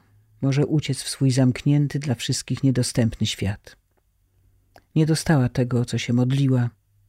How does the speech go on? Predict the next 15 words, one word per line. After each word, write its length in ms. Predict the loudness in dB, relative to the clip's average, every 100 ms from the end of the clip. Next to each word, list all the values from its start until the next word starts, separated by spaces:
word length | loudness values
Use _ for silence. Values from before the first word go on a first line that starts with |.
| _ _ _ -20 -20 -10
Zostało 440 | 0 2 6 6 6
tylko 480 | 2 0 0 2 -2
to, 400 | 2 2 2 -2 _ _ _ _ _ _ _ _ _ -14
co 140 | -6
sama 400 | -2 2 2 2
dla 220 | 0 2 2
mnie 220 | 2 0
zrobiła. 520 | -2 -4 -4 -4 -6 _ _ _ _ _ _ _ _ _ _ _ _ _ -20 _ _
Zdążyliście 560 | 2 4 6 4 2 0
się 140 | 2
zorientować, 580 | 4 6 4 4 2 2
że 180 | 2 2
uzupełniła 800 | 2 0 4 6 6 4 2 -2 _ _ _
personel 500 | -4 -2 0 2 2
szpitalny 720 | 0 -6 -2 2 2 2 2